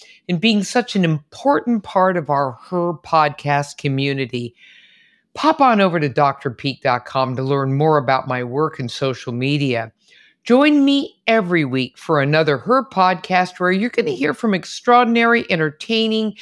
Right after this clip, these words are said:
and engaging thought leaders like Doctor Stacy Sims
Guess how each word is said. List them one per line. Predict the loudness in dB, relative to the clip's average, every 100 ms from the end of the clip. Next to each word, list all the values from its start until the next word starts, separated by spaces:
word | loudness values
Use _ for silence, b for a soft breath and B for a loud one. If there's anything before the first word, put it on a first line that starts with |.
| B B B
and | 0
engaging | 0 0 2 2 2 0 0 -2
thought | -2 2 2 2
leaders | -2 -2 -2 -4 -4
like | 0 0 -2 _ _
Doctor | 0 0 -2 -8 -8
Stacy | -6 -4 -4 -6 -10
Sims | -8 0 2 2 -2 -6